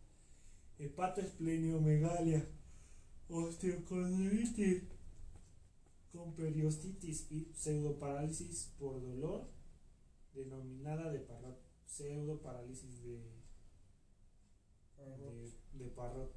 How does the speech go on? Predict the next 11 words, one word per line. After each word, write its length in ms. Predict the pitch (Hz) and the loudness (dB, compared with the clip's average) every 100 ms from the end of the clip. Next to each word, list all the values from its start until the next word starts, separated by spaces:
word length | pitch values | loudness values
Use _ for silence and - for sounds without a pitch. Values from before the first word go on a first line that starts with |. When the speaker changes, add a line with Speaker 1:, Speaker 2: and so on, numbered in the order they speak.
| - | -6
Speaker 1:
que 120 | - | -4
es 100 | 147 156 | -2 -2
un, 260 | 147 143 | -2 -2
en 120 | 131 123 | -4 -4
la 100 | 120 | -4
rodilla, 440 | 120 123 131 123 | -6 -8 -8 -8
según 340 | - 120 123 | -10 -10 -10
yo. 100 | 123 123 - - - - - | -10 -12 -14 -18 -18 -18 -6
Lesiones 580 | 139 151 185 196 214 208 | -2 0 -2 0 -2 -2
cutáneas 680 | 156 143 160 170 190 185 | -6 -8 -6 -6 -6 -8
ampollosas, 1000 | 151 120 - 127 123 160 - 196 - - | -8 -10 -10 -10 -6 -6 -6 -8 -8 -10